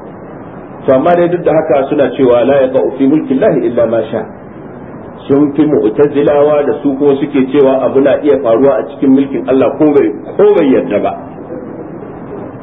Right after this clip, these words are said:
Domin aqidar qadariyya abinda take karantarwa kenan, shine lazumin maganar. Yaqa'u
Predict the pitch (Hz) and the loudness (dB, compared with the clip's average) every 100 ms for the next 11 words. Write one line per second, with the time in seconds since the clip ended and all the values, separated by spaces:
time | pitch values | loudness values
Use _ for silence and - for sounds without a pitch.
0 | - - - - - - - - 101 117 | -18 -18 -18 -16 -18 -18 -16 -6 0 2
1 | 156 143 170 185 175 - 135 131 156 202 | 4 2 2 2 2 2 2 2 4 2
2 | 165 160 151 147 - 131 143 175 180 - | 2 0 0 0 -2 -4 0 2 2 2
3 | 160 127 120 104 101 - 170 175 143 170 | 2 2 0 -2 -2 -2 0 0 2 0
4 | 143 131 139 123 117 110 - - - - | 0 0 2 2 2 0 -4 -12 -18 -20
5 | - - - - 143 170 156 | -20 -20 -12 0 0 2 2